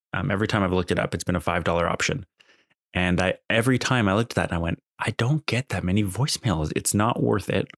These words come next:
to have visual voicemail." And then, um, we switched over to Bell, and Bell was willing to offer me a credit of, um, forty dollars. They, they couldn't give me free visual voicemail. They couldn't give me, like, a year promo of visual voicemail.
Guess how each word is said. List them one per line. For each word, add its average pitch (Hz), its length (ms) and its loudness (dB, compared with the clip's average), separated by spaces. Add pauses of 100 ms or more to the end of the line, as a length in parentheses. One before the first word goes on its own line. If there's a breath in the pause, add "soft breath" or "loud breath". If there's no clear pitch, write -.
(260)
to 95 220 4
have 87 260 0
visual 92 260 2
voicemail." 117 460 0 (400)
And 98 180 2
then, 170 300 4 (340)
um, 87 440 2 (100)
we 98 140 0
switched - 280 0
over 156 140 2
to 156 100 0
Bell, 104 400 -2 (280)
and 92 480 2 (200)
Bell 123 460 2
was 101 160 2
willing 104 360 4
to - 140 -6
offer 98 300 0
me 85 180 0
a 57 80 -4
credit 92 520 -2 (400)
of, 82 440 0 (420)
um, 82 480 0 (340)
forty 127 500 2
dollars. 87 640 0 (220)
They, 107 200 2
they 101 140 2
couldn't 156 460 2
give 104 140 2
me 107 120 4
free 98 300 0
visual 85 280 0
voicemail. - 400 -4
They 92 100 -4
couldn't 120 200 0
give 110 140 2
me, 107 80 4
like, 95 160 2
a 92 40 2
year 85 220 0
promo 85 420 -2
of - 80 -8
visual 82 260 -2
voicemail. - 440 -4